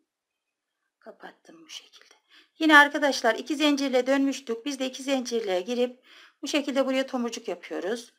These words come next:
Ve gerisine altı tane sık iğne. Yani trabzanımın üzerine altı tane sık iğne.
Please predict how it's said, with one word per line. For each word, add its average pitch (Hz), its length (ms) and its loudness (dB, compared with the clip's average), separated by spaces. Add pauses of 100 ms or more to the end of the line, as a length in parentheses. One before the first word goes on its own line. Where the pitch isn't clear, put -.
(420)
Ve 269 40 -4
gerisine 277 760 0 (260)
altı 240 280 2
tane 254 280 4
sık - 260 -10
iğne. 143 200 -10 (440)
Yani 208 220 4
trabzanımın 196 600 -4
üzerine 202 480 -8 (920)
altı 190 300 -12
tane 165 260 -12
sık - 260 -16
iğne. 214 320 -10